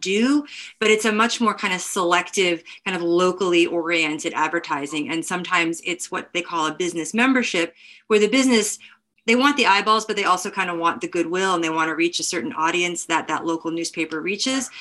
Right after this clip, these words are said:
And so they'll do a sponsorship. So I do think there is some hope for a different model.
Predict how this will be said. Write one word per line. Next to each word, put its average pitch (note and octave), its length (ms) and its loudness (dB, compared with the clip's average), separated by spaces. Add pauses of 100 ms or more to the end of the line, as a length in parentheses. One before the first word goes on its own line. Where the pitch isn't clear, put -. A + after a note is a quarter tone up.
(200)
And F#3 160 -2
so F3 200 -2
they'll F3 120 -2
do F3 200 0
a E3 60 0
sponsorship. D3+ 760 -4
So F3 180 -2
I G3+ 120 2
do B3 180 2
think A#3+ 220 0
there F3+ 120 -2
is E3+ 340 -4
some E3+ 180 -8
hope D3 340 -2
for - 160 -8
a C3+ 80 -4
different D3+ 300 -8
model. C3+ 340 -10